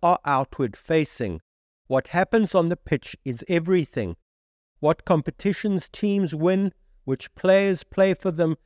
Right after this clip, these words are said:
and how they go about winning counts for a great deal. Or does it? What fair play and sustainability rules are really saying is be transparent and, importantly,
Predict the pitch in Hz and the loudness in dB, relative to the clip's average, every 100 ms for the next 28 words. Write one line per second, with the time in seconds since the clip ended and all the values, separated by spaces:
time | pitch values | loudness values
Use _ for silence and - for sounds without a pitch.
0 | _ - 139 117 165 190 196 190 156 156 | _ -10 -8 -4 0 2 2 -2 0 0
1 | 160 147 143 143 120 135 127 123 _ _ | 0 2 0 0 -2 -2 0 -4 _ _
2 | _ - 135 120 - - 123 113 110 117 | _ -2 -2 -2 -8 -4 -2 -2 -2 0
3 | 107 98 - - 120 127 120 98 - _ | 0 -2 -12 -10 -2 0 0 -2 -8 _
4 | _ _ _ _ 165 175 208 220 135 104 | _ _ _ _ -4 0 4 2 0 -8
5 | - _ _ _ - 139 220 _ - 180 | -10 _ _ _ -4 2 2 _ -4 0
6 | 175 - 175 143 127 117 - - - 131 | 0 0 -2 0 -2 -4 -10 -8 -4 -2
7 | 123 127 240 240 208 151 143 139 117 117 | 0 0 0 0 -2 0 0 -2 -2 -4
8 | 113 160 233 226 175 - 131 120 110 _ | 0 2 2 2 -2 -4 -4 -4 -8 _
9 | _ - 151 113 - 156 208 - 220 202 | _ -10 -10 -8 -2 -2 0 0 0 0
10 | - - 131 127 131 139 - 139 113 127 | -4 -4 0 0 0 -4 -6 -4 -2 -2
11 | 131 - 226 247 226 - 147 | -4 -2 -2 0 -2 -2 -2